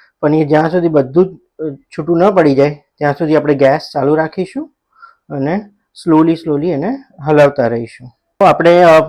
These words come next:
પનીર અલગ પાડવા માટે એક, અ, પરફોરેટેડ કાણાવાળો વાડકો લીધો છે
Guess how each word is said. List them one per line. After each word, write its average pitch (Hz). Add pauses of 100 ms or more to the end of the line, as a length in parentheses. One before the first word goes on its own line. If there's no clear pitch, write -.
(500)
પનીર 160
અલગ 147
પાડવા 160
માટે 156 (280)
એક, 147
અ, 147 (180)
પરફોરેટેડ 156
કાણાવાળો 151
વાડકો 135
લીધો 135
છે 190